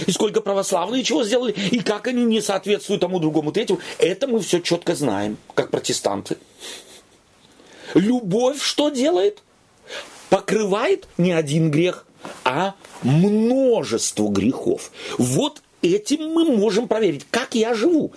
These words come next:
Выходя в общество, видя, а до этого он что перечислил?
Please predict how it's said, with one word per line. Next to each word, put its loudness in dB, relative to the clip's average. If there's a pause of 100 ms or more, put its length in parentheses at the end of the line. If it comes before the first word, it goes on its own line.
(240)
Выходя 0
в -8
общество, -2 (320)
видя, 0 (200)
а 0
до -2
этого -4
он -2
что -2
перечислил? -2